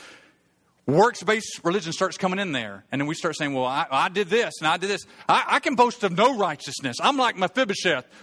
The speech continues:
When, when David became king and he started saying, "Who may I, I made a covenant with Jonathan,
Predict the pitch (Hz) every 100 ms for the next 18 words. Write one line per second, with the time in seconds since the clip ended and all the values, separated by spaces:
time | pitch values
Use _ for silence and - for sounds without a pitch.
0 | - 180 170 170 185 156 180 247 240 202
1 | 226 220 214 240 233 196 - - - 190
2 | - 220 190 190 196 302 349 311 277 247
3 | 233 220 262 - - - 233 285 196 -
4 | - 294 233 196 - _ _ _ - 202
5 | 151 190 269 254 - 143